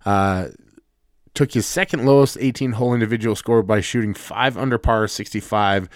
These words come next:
to secure the second place finish. Uh, Martin Leon, uh, also made his team debut at, uh, at the Mark Simpson. So a newcomer to the squad, already contributing. Um,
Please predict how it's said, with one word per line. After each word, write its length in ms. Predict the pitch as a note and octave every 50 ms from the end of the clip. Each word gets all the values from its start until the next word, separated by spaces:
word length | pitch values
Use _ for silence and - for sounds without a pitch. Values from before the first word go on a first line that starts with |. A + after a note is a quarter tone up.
| - - - - - _ -
to 100 | - G#2
secure 360 | - - G#2+ F#2 - B2 A2+
the 80 | G#2 G2
second 300 | - A2 F#2+ F2 F2+ D#2+
place 260 | D#2+ D#2+ D#2 - -
finish. 500 | - B2+ B2+ B2 B2 A#2+ A2 - - - -
Uh, 160 | - G#2 G2+ G2+
Martin 480 | G#2+ G#2+ A2 G#2+ - - C#3 C3+ B2+
Leon, 540 | B2 A#2+ A#2+ B2+ C#3 C#3 C#3+ C#3+ C#3+ C3+ A#2 - - _ _ -
uh, 220 | - A2 A2 G#2+ - -
also 520 | - A#2+ C3 C3 - - C#3 C3+ C3+ B2+ - - - - - - - _ -
made 180 | B2+ C3 B2+
his 100 | B2 A#2
team 240 | - - C3+ C3 B2+
debut 580 | B2 C3 C3 A#2+ A#2+ B2 C3 C3+ C3+ C3+ C3 -
at, 600 | - A2+ A#2 A#2 G#2+ - C#2+ D#2+ F2 F2 - -
uh, 360 | - - A2 G#2+ G2+ G2 F#2 -
at 140 | - A2 G#2+
the 80 | A2+
Mark 200 | A2 A2+ A2 G#2
Simpson. 540 | - - - C#3+ C3+ - - C3+ C3 B2+ A2 - - _
So 280 | - - - A2 F#2+ G2
a 140 | D#2+ F#2 G2+
newcomer 520 | G#2 A2+ C3+ C#3+ C3+ - C#3 C3 C3 B2
to 120 | - - A2
the 100 | G#2+ G2+
squad, 520 | - - - A#2 A2+ A2+ A2+ A2+ G#2+ - -
already 340 | - A#2 A#2 A2+ A#2 G#2+ F#2+
contributing. 760 | - G2 F2+ - - C3 B2+ A#2 A#2+ A2+ A#2 A#2 A#2 A2+ - - - - - - - - -
Um, 500 | G2+ G#2 G#2 G2+ G2 F#2 F#2 F2+ F2